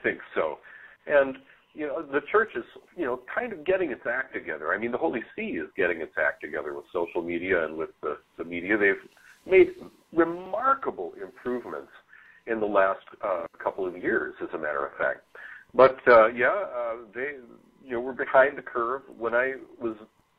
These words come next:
uh, working there, uh, in, and I had a position in the collaborator in an office of the Vatican, I, my, my old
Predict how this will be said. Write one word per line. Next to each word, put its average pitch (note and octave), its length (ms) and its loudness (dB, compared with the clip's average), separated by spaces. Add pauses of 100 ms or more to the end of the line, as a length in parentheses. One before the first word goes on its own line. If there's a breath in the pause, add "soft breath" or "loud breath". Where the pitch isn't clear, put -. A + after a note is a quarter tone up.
(400 soft breath)
uh, G#2 280 4
working G#2+ 640 -4
there, F2+ 540 0
uh, E2+ 40 -12 (360)
in, F2+ 160 -14 (280)
and G#2+ 140 -12
I F#2 80 -6
had F#2+ 120 2
a E2+ 160 0 (380)
position G2 520 -4
in E2 80 -14 (600 loud breath)
the G#2 100 -2
collaborator F#2 720 4
in F2 60 -8
an E2+ 80 -8
office F2+ 320 -6
of F2 60 -10
the E2 60 -10
Vatican, F2 560 0
I, E2 160 -8 (680 loud breath)
my, G2+ 200 2 (120)
my A#2 240 2
old A2 240 -2